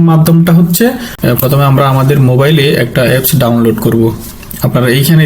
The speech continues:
যে অ্যাপসটা দেখতে পাচ্ছেন, ঠিক এই অ্যাপসটা আপনারা আপনাদের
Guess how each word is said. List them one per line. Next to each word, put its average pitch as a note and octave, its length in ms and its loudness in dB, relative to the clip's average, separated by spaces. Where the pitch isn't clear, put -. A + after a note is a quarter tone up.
যে C#3+ 120 2
অ্যাপসটা C3 240 -2
দেখতে A2 220 -4
পাচ্ছেন, C#3+ 280 0
ঠিক E3+ 120 0
এই F3 160 2
অ্যাপসটা B2+ 400 -2
আপনারা C#3 260 0
আপনাদের C3 280 0